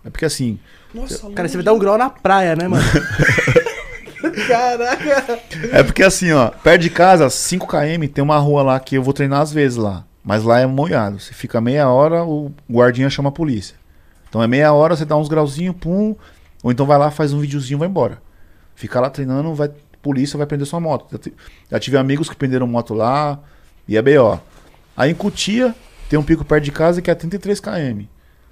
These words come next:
Speaker 1: E lá, é, a pista é zoada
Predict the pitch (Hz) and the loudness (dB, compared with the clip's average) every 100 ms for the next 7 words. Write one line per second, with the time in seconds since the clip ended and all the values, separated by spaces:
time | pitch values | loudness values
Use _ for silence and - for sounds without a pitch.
0 | _ _ - 131 135 156 160 156 - 131 | _ _ -4 0 0 0 -2 -4 -6 -4
1 | 123 120 113 113 _ - 123 - 139 147 | -2 -2 -4 -8 _ -12 -8 -6 -4 -2
2 | 160 151 120 107 | 0 0 0 -4